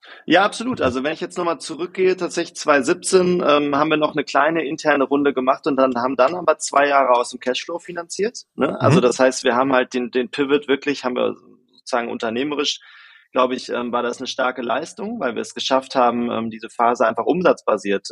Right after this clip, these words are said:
Speaker 1: ähm, zu überbrücken. Und, <clears throat> ähm, haben dann, äh, jetzt nach einem Vehikel gesucht, wie wir jetzt einfach wirklich mal beschleunigen können. Also, ne,
Speaker 2: Ja.
Speaker 1: weil wenn du dann immer wieder alles nur,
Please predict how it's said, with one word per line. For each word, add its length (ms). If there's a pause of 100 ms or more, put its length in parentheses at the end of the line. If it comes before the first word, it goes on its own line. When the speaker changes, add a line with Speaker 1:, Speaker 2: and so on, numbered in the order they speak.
Speaker 1:
ähm, 300
zu 320
überbrücken. 560 (600)
Und, 440
<clears throat> 20
ähm, 680
haben 200
dann, 380
äh, 160
jetzt 260
nach 140
einem 180
Vehikel 360
gesucht, 380
wie 120
wir 80
jetzt 160
einfach 300
wirklich 320
mal 80
beschleunigen 760
können. 320
Also, 280
ne, 260
Speaker 2:
Ja. 80
Speaker 1:
weil 180
wenn 140
du 80
dann 160
immer 260
wieder 220
alles 240
nur, 320